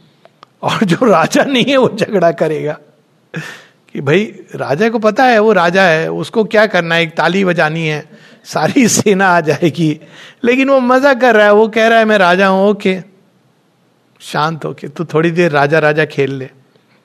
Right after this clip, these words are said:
तेरे को इससे अगर थोड़ी देर के लिए तू एक बबल में रहना चाहता है। तो इस प्रकार से वो,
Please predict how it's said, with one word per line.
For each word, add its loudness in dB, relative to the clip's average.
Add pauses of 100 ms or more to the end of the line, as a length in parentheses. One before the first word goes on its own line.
(460)
तेरे -6
को -4
इससे -2
अगर -6 (360)
थोड़ी -6
देर 0
के -8
लिए -6
तू -10
एक -6 (500)
बबल 0
में -2
रहना 0
चाहता -4
है। -12 (880)
तो -18 (100)
इस -2
प्रकार -2
से -2
वो, -8